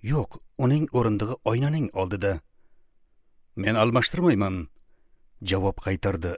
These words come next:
Shellining qo'shnisi. "O'rnimdan turishga to'g'ri kelganida odamlar oldidan qisilib o'tishga toqatim yo'q."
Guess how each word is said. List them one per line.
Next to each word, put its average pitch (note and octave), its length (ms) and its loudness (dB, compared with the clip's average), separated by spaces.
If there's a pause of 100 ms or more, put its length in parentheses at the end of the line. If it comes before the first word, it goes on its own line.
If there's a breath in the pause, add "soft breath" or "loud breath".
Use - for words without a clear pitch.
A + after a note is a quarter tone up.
Shellining F#2 580 -2
qo'shnisi. F#2+ 460 -4 (1080 soft breath)
"O'rnimdan A2+ 500 2
turishga A2+ 340 -2
to'g'ri G2+ 300 0
kelganida G2 520 0 (640 soft breath)
odamlar G#2+ 460 2
oldidan G#2+ 500 0
qisilib - 380 -4
o'tishga - 480 -2 (240)
toqatim F#2+ 480 -2
yo'q." D#2 180 -8